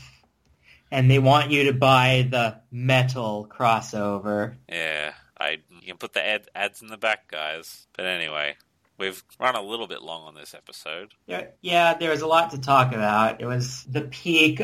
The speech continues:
Speaker 1: of nineties comics insanity, and we had a pretty good example of a modern comic.
Speaker 2: Ultimately, I would say Blue Beetle is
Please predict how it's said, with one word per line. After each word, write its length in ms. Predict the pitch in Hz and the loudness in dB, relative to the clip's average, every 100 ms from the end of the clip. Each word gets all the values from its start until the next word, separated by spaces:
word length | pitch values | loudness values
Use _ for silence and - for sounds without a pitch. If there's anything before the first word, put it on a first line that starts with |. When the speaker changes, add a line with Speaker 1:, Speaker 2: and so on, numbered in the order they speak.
| - | 2
Speaker 1:
of 340 | 135 131 127 | 4 6 4
nineties 720 | 127 131 131 131 131 127 123 | 4 6 6 6 6 4 2
comics 760 | - - 135 127 120 117 120 - | -2 2 6 6 4 0 -2 -4
insanity, 1040 | 120 113 127 117 113 110 110 117 123 131 | -4 -2 2 2 2 0 -2 0 0 0
and 340 | 131 123 123 123 | 4 4 4 4
we 140 | 131 | 4
had 260 | 123 123 123 | 6 6 4
a 80 | 120 | 0
pretty 380 | - 135 127 | 0 4 4
good 380 | 127 127 127 - - - - - - | 6 6 4 2 -8 -18 -20 -20 -8
example 640 | 135 127 127 120 123 127 | -2 2 4 4 4 2
of 120 | 113 | 0
a 60 | 113 | 0
modern 580 | 120 127 120 110 113 123 | 4 6 6 4 -2 -2
comic. 640 | 120 113 107 107 110 123 - | 2 2 2 -2 -4 -8 -8
Speaker 2:
Ultimately, 460 | 151 - 175 139 127 | -8 -8 -12 -6 -6
I 40 | |
would 200 | 120 117 | -6 -10
say 180 | - 101 | -8 -8
Blue 260 | 85 101 | -8 -8
Beetle 440 | 92 92 92 95 92 | -6 -8 -6 -8 -10
is 180 | 87 | -12